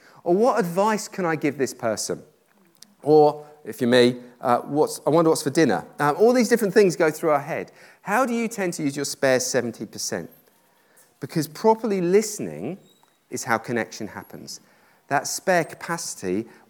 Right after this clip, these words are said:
also allows us to hear what the Holy Spirit might be saying for that person. And I'd like to suggest to you the way we use our remaining headspace is on the person in front of us.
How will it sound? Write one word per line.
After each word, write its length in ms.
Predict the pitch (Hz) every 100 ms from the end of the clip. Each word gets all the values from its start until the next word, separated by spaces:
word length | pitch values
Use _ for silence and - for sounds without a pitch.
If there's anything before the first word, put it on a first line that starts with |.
| -
also 440 | 226 208 - 98
allows 340 | 107 107 107 117
us 140 | 107
to 160 | - -
hear 240 | - 123
what 100 | 113
the 60 | -
Holy 240 | - 117
Spirit 340 | - - 117
might 160 | - -
be 80 | -
saying 360 | - 85 80
for 100 | 80
that 160 | 87 82
person. 420 | - 90 - - - _ _ _ _ _ _ _ _ -
And 100 | 120
I'd 140 | 170
like 160 | 175 127
to 120 | 156
suggest 460 | 135 - 135 143 -
to 40 |
you 40 | 120
the 60 |
way 180 | 120 135
we 100 | 156
use 200 | 143 127
our 100 | 123
remaining 460 | 113 113 123 139 120
headspace 640 | 120 - - 95 95 - - _ - _
is 140 | 113
on 80 | 110
the 80 | 101
person 380 | - 110 - 92
in 80 |
front 320 | 85 82 78 -
of 100 | -
us. 300 | - -